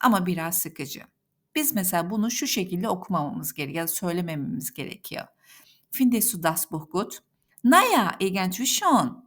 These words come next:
Aber es ist ein bisschen langweilig. İşte bu şekilde canlı değil, daha sönük. Na ja, irgendwie schon. Aber es ist ein bisschen langweilig.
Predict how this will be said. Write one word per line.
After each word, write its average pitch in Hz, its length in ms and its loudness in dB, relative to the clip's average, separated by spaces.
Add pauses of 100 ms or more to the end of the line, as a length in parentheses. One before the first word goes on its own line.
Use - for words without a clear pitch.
(120)
Aber 190 200 2
es 185 220 2
ist 185 140 -2
ein 233 200 2
bisschen 254 360 4
langweilig. 165 540 0 (340)
İşte 208 260 -4
bu 294 80 -4
şekilde 226 440 -4
canlı 180 380 2
değil, 269 220 -6
daha 185 180 -4
sönük. - 400 -6 (420)
Na 240 200 4
ja, 196 340 -2
irgendwie 190 520 -4
schon. 160 500 -6
Aber 156 280 0
es 196 220 -2
ist - 180 -2
ein 180 200 2
bisschen 208 360 -2
langweilig. - 720 -4